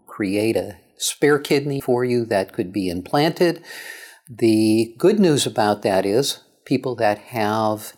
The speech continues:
implanted organs, one of the things that they suffer through is they have to have the rejection medicine, and that is a lifetime dependency.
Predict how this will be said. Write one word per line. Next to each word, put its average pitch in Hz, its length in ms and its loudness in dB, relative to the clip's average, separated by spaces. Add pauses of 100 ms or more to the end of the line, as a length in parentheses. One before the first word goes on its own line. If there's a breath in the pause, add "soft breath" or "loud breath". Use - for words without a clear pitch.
implanted 123 840 -2
organs, 120 800 0
one 107 220 -4
of 107 140 -2
the 107 100 -4
things 113 540 0
that 104 380 0 (160)
they 98 120 -8
suffer 208 420 2
through 92 380 0 (420 loud breath)
is 104 460 -4
they 98 160 -4
have - 480 -6
to 117 200 -2 (120)
have 101 580 0 (160)
the 104 80 -10
rejection 95 680 -4
medicine, 95 500 -6
and 95 160 -10
that 98 160 -8
is 95 160 -8
a - 40 -6
lifetime 98 760 -4
dependency. 92 920 -4